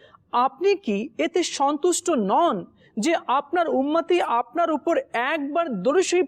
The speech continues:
পাঠ করবে আর এর বিনিময়ে আমি তার প্রতি দশটি রহমত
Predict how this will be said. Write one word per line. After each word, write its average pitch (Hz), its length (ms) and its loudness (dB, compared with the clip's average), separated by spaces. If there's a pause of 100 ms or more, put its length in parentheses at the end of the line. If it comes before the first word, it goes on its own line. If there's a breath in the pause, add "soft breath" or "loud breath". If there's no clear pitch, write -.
পাঠ 254 260 0
করবে 226 560 0 (440)
আর 247 180 0
এর 269 280 2
বিনিময়ে 262 680 0 (100)
আমি 285 320 0
তার 277 340 0
প্রতি 277 460 0
দশটি 285 840 2
রহমত 247 560 -2